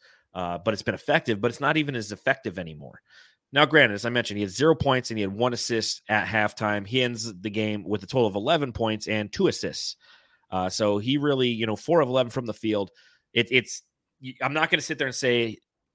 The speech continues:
Cameron Payne needs to start based on the merit of this game. This is a dog shit game for anybody. You don't make any decisions with this game.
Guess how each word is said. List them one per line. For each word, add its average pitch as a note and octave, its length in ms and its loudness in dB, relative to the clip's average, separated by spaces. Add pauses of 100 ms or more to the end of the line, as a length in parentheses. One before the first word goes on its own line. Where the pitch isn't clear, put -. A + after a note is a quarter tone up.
(100)
Cameron D#3 320 6
Payne A#2+ 560 4 (180)
needs B2+ 300 0
to B2+ 80 -2
start A2+ 380 4
based A#2+ 260 6
on A#2 180 2
the G#2+ 60 -6
merit G#2+ 280 2
of F#2 120 -6
this F#2+ 220 0
game. E2 240 -10
This D3+ 100 -4
is - 60 -2
a D3+ 60 4
dog G#2+ 280 6
shit G2+ 200 -4
game F2+ 180 -6
for E2+ 100 -10
anybody. D#2+ 300 -10
You C#3 100 4
don't F#3 120 6
make C3 120 4
any B2+ 180 4
decisions F#2 360 -10
with E2+ 100 -16
this E2+ 140 -20
game. D2 160 -20